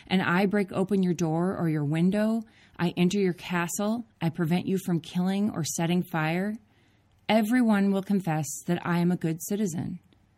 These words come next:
I have saved a person from death or a town from incendiarism. No law can punish me for that. Consequently, your liberty ends where the liberty of others commences. Consequently,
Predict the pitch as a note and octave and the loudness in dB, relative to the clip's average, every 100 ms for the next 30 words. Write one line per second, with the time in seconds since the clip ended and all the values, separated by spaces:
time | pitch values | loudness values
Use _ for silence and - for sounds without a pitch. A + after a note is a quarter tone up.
0 | _ _ _ - F#3 G#3+ G3+ G3 F#3+ F#3+ | _ _ _ -2 2 2 0 0 0 -2
1 | F#3 E3+ F3+ F3 F3+ F3+ D#3+ D3 D#3 - | -4 -2 0 -2 0 -2 -2 -2 -4 -6
2 | F3 F3 F3+ - D#3 D3+ D#3 - E3 D#3+ | -4 -4 -6 -6 -4 -2 -4 -4 -2 -2
3 | D#3+ - G3+ F3 D3 C#3 C#3 - - D3 | -2 -2 0 0 0 -2 -4 -6 -6 -8
4 | - _ - E3+ F3+ F#3+ E3 D3+ D3+ E3+ | -10 _ -2 2 2 0 0 0 -2 -2
5 | D3+ F#3 A3 - C#3+ C3+ C#3 C3+ - - | -2 0 0 0 -4 -4 -6 -6 -10 -18
6 | - _ - F3 D#3+ F#3 G3 F#3+ G#3 G#3 | -20 _ -8 -4 -2 -2 -4 -4 -2 -2
7 | G#3+ - - - F3+ F3 F3 G3 A#3 A#3 | -2 -8 -18 -2 2 4 4 2 0 2
8 | A#3+ - F3+ F3+ F3 E3+ - D#3+ D#3 E3 | 0 2 0 2 2 0 -4 -2 0 0
9 | E3 D#3+ E3+ F3 - D#3+ - D#3+ D#3+ D#3+ | 0 2 2 2 0 -4 -2 -2 -2 -2
10 | D#3 D3 - D3 C#3+ C#3+ - - - - | -2 -4 -2 0 2 0 -4 -10 -8 -10
11 | - _ _ _ _ _ _ - - E3 | -12 _ _ _ _ _ _ -16 -4 -4
12 | - F3+ F#3+ - G3 G3+ | -2 -2 -2 0 -2 -2